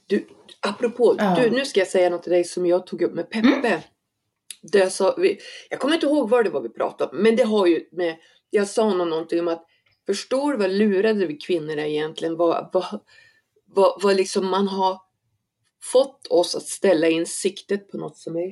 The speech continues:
Speaker 1: helt oväsentligt. Alltså att vi ska se bra ut, att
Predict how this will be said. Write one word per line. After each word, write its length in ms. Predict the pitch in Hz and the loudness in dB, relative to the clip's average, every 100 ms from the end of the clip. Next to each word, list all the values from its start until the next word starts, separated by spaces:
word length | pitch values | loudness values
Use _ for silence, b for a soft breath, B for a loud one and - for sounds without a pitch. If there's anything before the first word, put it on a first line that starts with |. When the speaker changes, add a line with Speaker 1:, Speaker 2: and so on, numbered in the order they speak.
| 202 | -6
Speaker 1:
helt 560 | 302 370 359 294 - | -2 0 0 -4 -10
oväsentligt. 840 | 156 147 - - - - - - _ _ | -8 -6 -8 -10 -16 -8 -8 -8 _ _
Alltså 220 | 170 - | -4 0
att 140 | - 185 | 0 0
vi 120 | 180 | -2
ska 180 | - 180 | 0 0
se 200 | - 175 | 4 4
bra 320 | 180 170 175 | 6 6 6
ut, 120 | 175 | 4
att 120 | 170 | -2